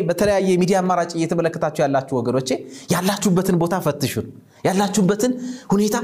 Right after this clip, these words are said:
እግዚአብሔር ያለ ምክንያት ይሄንን ቃል እንድትሰሙ ዛሬ አላደረገም። በምንም አይነት ሁኔታ ብትሆኑ ማለት እግዚአብሔር ይሄንን ቃል ያለ ምክንያት እንድትሰሙ አላደረገም። ስለዚህ ጊዜ አትስጡ፣ ነገ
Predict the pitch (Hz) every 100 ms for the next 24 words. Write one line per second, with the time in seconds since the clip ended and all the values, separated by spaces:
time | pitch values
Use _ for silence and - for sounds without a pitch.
0 | - 180 165 233 247 285 285 180 180 214
1 | - 294 320 311 196 208 240 240 285 285
2 | 214 - 185 214 165 147 147 113 95 85
3 | - _ _ _ _ _ _ _ _ -
4 | 240 302 294 285 277 233 214 202 147 -
5 | 120 165 90 - - - 165 262 277 302
6 | 330 320 240 240 269 269 277 339 269 233
7 | 254 262 294 294 254 247 254 240 226 208
8 | 190 175 151 - - - 320 311 226 -
9 | - - - - 247 294 302 294 277 277
10 | 170 - - 156 233